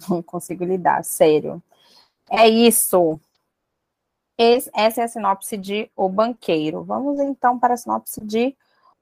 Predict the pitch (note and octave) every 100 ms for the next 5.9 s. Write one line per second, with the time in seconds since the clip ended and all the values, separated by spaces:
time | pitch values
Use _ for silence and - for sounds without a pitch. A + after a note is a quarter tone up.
0 | _ - A#3+ C4 B3 _ G3+ G3+ G3 F3+
1 | - A3 G#3+ G3 G3 G#3+ A3+ A3 G#3+ G3
2 | F3+ E3+ E3+ - - F#3 F#3+ G3+ G#3 _
3 | _ _ _ _ _ _ - F3 F3 F3+
4 | F3 F3 F3+ F3+ F3 F3 - F3+ F#3 F#3
5 | F3 E3 E3 E3+ E3+ E3 D3+ C3 G2+